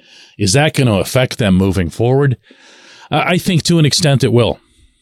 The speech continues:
I really do. Uh, I picture a situation where, let's say the Penguins get this brilliant G M. G M comes in, makes all these wonderful moves,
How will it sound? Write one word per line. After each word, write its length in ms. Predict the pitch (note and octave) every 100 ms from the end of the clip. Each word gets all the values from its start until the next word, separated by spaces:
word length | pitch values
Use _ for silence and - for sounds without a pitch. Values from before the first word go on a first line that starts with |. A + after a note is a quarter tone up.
| _ _ _ -
I 100 | A2
really 340 | G#2+ A2+ A2+
do. 340 | G2 F#2+ C#2+ -
Uh, 180 | - E2+
I 240 | D#2 A#2 G#2
picture 340 | - D#3+ - D3
a 80 |
situation 720 | - C3+ - A2 B2 A2+ A2 F2+
where, 240 | F#2 F#2
let's 240 | F#2 B2+
say 160 | - B2+
the 80 | G2+
Penguins 400 | - A#2 A2 F#2+
get 160 | G2
this 160 | - D#2+
brilliant 460 | D#2 A2+ A#2+ G#2+ F2+
G 220 | G2 F#2+
M. 160 | F2+
G 180 | F2 A2+
M 120 | A#2
comes 280 | G#2 A2 F2+
in, 120 | F#2+
makes 220 | E2+ D#2+ -
all 160 | G#2+
these 180 | A2 F2
wonderful 380 | F#2+ F#2 F2+ F2
moves, 320 | D#2+ D#2 D2